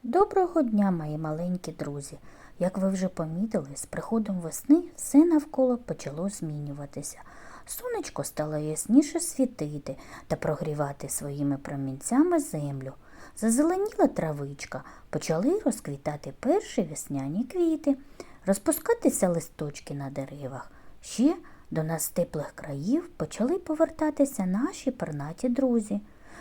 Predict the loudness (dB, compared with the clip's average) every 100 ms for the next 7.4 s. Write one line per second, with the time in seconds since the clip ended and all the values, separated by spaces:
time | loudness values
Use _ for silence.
0 | 6 6 6 2 4 4 4 4 6 6
1 | 4 4 0 -2 -6 -6 -6 -10 -12 -20
2 | -20 -20 2 8 8 8 6 -2 0 2
3 | 0 -6 -20 -16 -6 2 4 4 0 2
4 | 2 2 -4 -10 -8 -8 0 -2 0 0
5 | 0 -2 -16 -12 -4 -2 -2 -4 -4 -6
6 | -10 -8 -6 -4 -2 0 6 6 4 -2
7 | -8 -6 -8